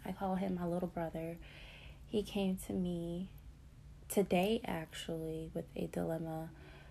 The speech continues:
How do you know, or how do you let a friendship go and not feel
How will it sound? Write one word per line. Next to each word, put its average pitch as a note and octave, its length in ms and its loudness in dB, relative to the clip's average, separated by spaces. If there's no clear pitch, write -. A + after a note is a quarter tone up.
How F#3+ 540 6
do F#3 100 -2
you F3+ 200 2
know, E3 800 2
or F3+ 200 8
how F#3+ 340 0
do G#3 60 4
you F#3 300 6
let F3 400 4
a E3+ 100 4
friendship F3 640 2
go D#3 500 2
and F#3 160 8
not F3+ 260 2
feel D#3+ 880 0